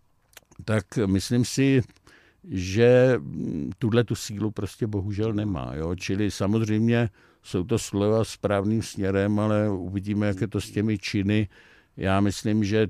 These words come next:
ta, Německo je teď ve velkých problémech, protože ta koalice je strašně nesourodá. Vlastně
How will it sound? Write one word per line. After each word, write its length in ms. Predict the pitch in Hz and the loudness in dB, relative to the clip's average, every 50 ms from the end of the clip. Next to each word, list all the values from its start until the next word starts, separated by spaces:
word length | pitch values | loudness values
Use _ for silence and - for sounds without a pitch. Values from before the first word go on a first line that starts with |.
| - _ | -2 _
ta, 360 | - 110 107 110 107 104 104 95 - - - 156 147 117 92 101 101 | 0 2 2 2 2 2 0 -2 -4 -8 -10 -8 -6 -6 -4 -4 -2
Německo 440 | 98 95 98 101 98 - - - 110 | 0 2 2 0 0 -2 0 0 0
je 60 | 104 | 0
teď 160 | 110 110 104 | 0 0 0
ve 120 | 101 104 | 0 0
velkých 380 | 95 98 98 95 - 107 95 - | 2 2 0 0 0 -2 -4 -4
problémech, 640 | _ - 95 90 82 85 85 85 82 87 90 92 - | _ -2 -2 0 0 0 0 0 0 -2 -2 -4 -8
protože 440 | - - 90 - - 90 85 90 90 | -10 -10 -10 -6 -4 -4 -4 -4 -4
ta 160 | - - 98 | -4 -4 -6
koalice 460 | - - 82 85 87 82 - - 98 | -4 -4 -4 -4 -4 -4 -6 -6 -6
je 80 | 92 80 | -6 -6
strašně 460 | - - - 87 92 - - 107 101 | -8 -8 -8 -8 -8 -8 -8 -8 -8
nesourodá. 760 | 87 82 - - - 85 82 78 80 76 73 71 73 82 92 | -8 -8 -8 -8 -6 -4 -4 -4 -4 -4 -4 -4 -6 -6 -6
Vlastně 500 | 98 - 87 - - - 107 95 87 80 | -8 -8 -10 -12 -10 -6 -4 -4 -4 -4